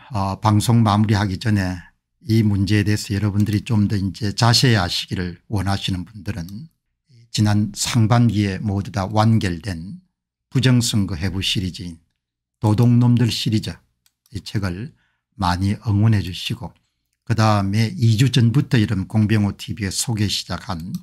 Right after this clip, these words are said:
이 기독교로 보는 세계 역사, 예, 한국인이 쓴 아주 훌륭한 통사입니다.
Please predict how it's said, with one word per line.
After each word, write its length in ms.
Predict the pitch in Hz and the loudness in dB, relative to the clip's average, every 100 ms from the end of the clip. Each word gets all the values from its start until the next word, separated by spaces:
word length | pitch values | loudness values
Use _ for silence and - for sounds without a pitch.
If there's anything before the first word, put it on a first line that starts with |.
| _ _ _ _ _ - | _ _ _ _ _ -6
이 160 | 95 - | -6 0
기독교로 540 | - 139 113 113 101 | 2 2 2 -2 -2
보는 340 | 92 92 85 82 _ | -4 -6 -8 -12 _
세계 400 | - - 95 95 | -8 -4 -2 -2
역사, 420 | 87 - 90 82 _ _ _ _ _ | -4 -8 -10 -10 _ _ _ _ _
예, 40 | _ _ | _ _
한국인이 580 | _ 131 113 104 90 98 | _ 2 2 2 0 -2
쓴 480 | 90 - 95 95 147 - _ _ | -2 -4 -4 -4 -6 -10 _ _
아주 220 | - 104 104 | -2 0 0
훌륭한 720 | - 120 107 113 123 127 131 _ - | 0 2 4 4 4 2 -4 _ -6
통사입니다. 880 | - 110 104 147 143 110 - - | 2 2 4 2 2 2 -2 -10